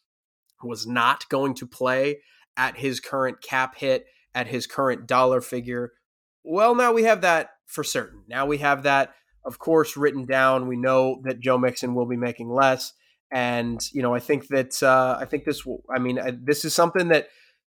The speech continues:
if you've been following the Bengals, which a lot of you have, and I'm sure all of you have,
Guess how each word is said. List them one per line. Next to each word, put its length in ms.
if 180
you've 200
been 180
following 460
the 80
Bengals, 680
which 440
a 100
lot 240
of 120
you 160
have, 360
and 100
I'm 100
sure 200
all 160
of 120
you 120
have, 300